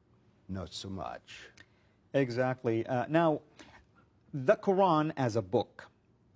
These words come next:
Speaker 2: uh, if I wanna just illustrate its size, uh, for those at least who are familiar with the Bible, uh, the Quran is about two-thirds the size of the New Testament.
Speaker 1: Mm-hmm.
Speaker 2: The current Quran, and I wanna underline the word current Quran,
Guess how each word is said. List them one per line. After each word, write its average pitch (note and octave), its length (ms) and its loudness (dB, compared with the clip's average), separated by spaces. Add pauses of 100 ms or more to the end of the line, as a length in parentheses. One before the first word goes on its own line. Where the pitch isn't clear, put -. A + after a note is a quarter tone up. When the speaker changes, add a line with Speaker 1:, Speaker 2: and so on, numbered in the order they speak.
(120)
Speaker 2:
uh, G#2+ 320 -2
if A2+ 200 -4
I C3 160 0
wanna B2+ 220 0
just A2+ 260 -2
illustrate A2+ 640 -2
its G#2+ 200 -6
size, G2 640 -2
uh, G2 160 -4
for G2+ 220 -6
those A#2+ 260 2
at G2+ 140 -4
least A2+ 160 -4
who G#2+ 80 -2
are G#2 60 -2
familiar G#2 360 -2
with F#2 100 -4
the F2 60 -10
Bible, A2 460 0 (340)
uh, A#2+ 120 4
the C3 100 4
Quran F3 320 2
is C#3 100 0
about A#2 240 0
two-thirds D#3 340 0
the G#2+ 80 -6
size A2 520 0
of G#2+ 260 0
the G2+ 300 -2
New A2 180 -2
Testament. C#3+ 680 -2
Speaker 1:
Mm-hmm. F2+ 180 -8 (420)
Speaker 2:
The C3 220 4
current A#3+ 400 0
Quran, G2 360 2
and A2+ 140 2
I D3 160 4
wanna F#3 220 2
underline E3+ 440 2
the A2+ 80 2
word A#2+ 300 0
current D#3+ 300 2
Quran, A#2+ 460 0